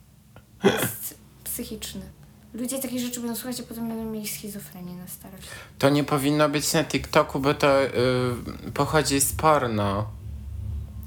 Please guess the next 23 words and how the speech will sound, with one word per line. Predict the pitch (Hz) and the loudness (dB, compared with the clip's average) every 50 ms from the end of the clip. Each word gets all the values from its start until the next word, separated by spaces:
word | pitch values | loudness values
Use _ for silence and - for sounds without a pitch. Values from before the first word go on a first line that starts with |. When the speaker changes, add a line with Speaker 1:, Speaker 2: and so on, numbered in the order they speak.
| - - | 0 2
Speaker 2:
Bo | 120 123 | 4 4
to | - 143 143 | 6 6 6
chodzi | 156 139 123 127 127 | 6 4 4 4 2
o | - 127 131 | 4 4 2
to, | - 143 139 | 4 2 0
że | 135 131 | 0 -2
człowiek | 131 - 151 139 131 135 135 131 - | 0 2 4 4 4 4 2 0 2
udaje | 123 120 131 127 131 127 120 - - 131 127 113 - | 2 4 6 6 6 4 2 2 2 2 2 2 2
A | 110 101 98 | 2 2 2
I, | 98 95 104 - - - - - - | 0 -2 -4 -8 -12 -18 -20 -12 -4
nie? | - 110 110 120 143 143 - - - - - - - - - - - - - | 0 2 2 2 2 -2 -6 -14 -20 -20 -20 -20 -20 -20 -20 -20 -10 -2 0
I | 117 120 | 2 4
że | - 139 131 - | 4 4 4 6
oni | - 127 135 139 139 135 | 4 4 4 4 2 2
wysyłają | 127 135 139 135 - - 139 131 127 127 131 131 131 | 2 0 0 2 2 4 4 6 6 6 6 4 2
tych | 131 - 139 135 - | 2 0 0 0 2
emotek | 143 135 127 120 117 - - 117 110 113 | 2 4 4 4 4 2 0 0 0 -2
dużo | 110 - 107 107 107 - 117 117 131 143 170 - - - - - - - - | -2 -2 0 0 2 2 4 4 4 2 0 -6 -14 -20 -20 -20 -16 -6 -4
i | 123 123 | -2 2
ta | - 139 127 | 4 4 4
osoba | 127 131 - - 147 123 131 131 123 | 4 2 0 0 2 4 4 4 4
udaje, | - 123 127 123 127 117 117 120 127 139 139 | 4 2 2 4 4 4 6 4 4 2 2
i, | - 127 131 117 - | 0 0 0 -2 -2